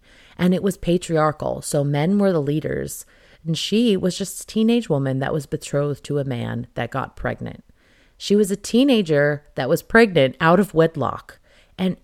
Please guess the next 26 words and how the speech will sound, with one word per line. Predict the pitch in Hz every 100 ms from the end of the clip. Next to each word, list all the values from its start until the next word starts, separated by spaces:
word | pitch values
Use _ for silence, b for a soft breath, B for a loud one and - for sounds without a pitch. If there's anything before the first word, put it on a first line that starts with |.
| -
everyone | 233 262 240 233
in | 220
town | 208 214 208
knew. | 233 196 110 - _ _ _ _ _ _
All | 202 233
the | 262
people | 269 254 202
that | 175 160
knew | 151 151
her | 165 185
and | 196
her | 202
family | 220 131 135 139 151
and | 170 160
Joseph, | 131 120 - - 135 - b b b b
everyone | 170 190 233 233 233 226
knew | 165 135
that | 143 160
<laughs> |
Mary | 185 165 214
was | 196 -
pregnant | 160 151 156 160
before | 147 151 143
she | -
was | 139 151 -
married. | 147 127 123